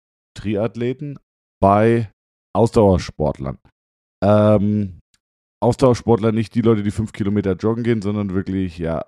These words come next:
hochintensive Leistungssportler in diesem Bereich. Wolfgang, ähm,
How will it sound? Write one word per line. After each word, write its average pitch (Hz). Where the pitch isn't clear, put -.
hochintensive 87
Leistungssportler 78
in 73
diesem 73
Bereich. 73
Wolfgang, 101
ähm, 101